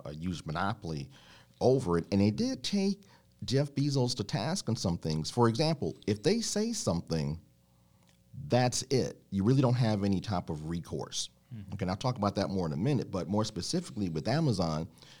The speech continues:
Speaker 1: they gave the example of this woman who published several books. She worked hard to get five-star ratings, and she was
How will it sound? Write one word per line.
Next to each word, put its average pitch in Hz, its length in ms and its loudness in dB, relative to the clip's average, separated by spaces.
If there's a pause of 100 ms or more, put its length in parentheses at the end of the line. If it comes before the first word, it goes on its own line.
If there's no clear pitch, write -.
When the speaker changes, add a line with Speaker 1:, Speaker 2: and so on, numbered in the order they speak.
Speaker 1:
they 110 120 6
gave 139 260 4
the 127 60 0
example 127 400 0
of 90 80 -4
this 85 160 -6
woman 101 360 0
who 95 380 -2 (540)
published 101 380 2
several 156 340 4
books. - 480 -10 (540)
She - 160 -4
worked 101 280 2
hard 135 380 2
to 117 60 -8
get 98 320 -2
five-star 104 640 2
ratings, 98 600 2
and 82 120 -6
she - 160 -6
was 73 280 -8